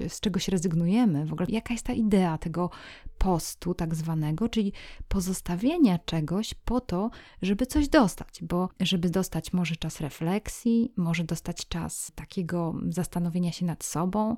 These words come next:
może to jest czas, żeby mieć takie swoje przystanki, tak, takie swoje małe stacje zmiany, może to jest czas, żeby planować, żeby myśleć o następnych krokach, a może to jest czas, żeby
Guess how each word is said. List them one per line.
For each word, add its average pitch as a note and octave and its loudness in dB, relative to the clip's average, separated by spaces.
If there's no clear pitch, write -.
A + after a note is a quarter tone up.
może E3+ 0
to F3 -2
jest E3 -2
czas, F3 -2
żeby E3+ 0
mieć F3+ 0
takie F3 -4
swoje F3+ 0
przystanki, F3+ -2
tak, F3+ -4
takie E3+ -6
swoje F3+ 0
małe F3+ 2
stacje F3 -4
zmiany, F3 0
może F#3 2
to G3 0
jest F3+ -2
czas, F3+ -2
żeby E3+ 0
planować, G3+ 2
żeby F3 0
myśleć F3+ 0
o F3 0
następnych F3 0
krokach, G#3 0
a F3+ 2
może G3 2
to G#3 -2
jest - 0
czas, F3 0
żeby F#3 2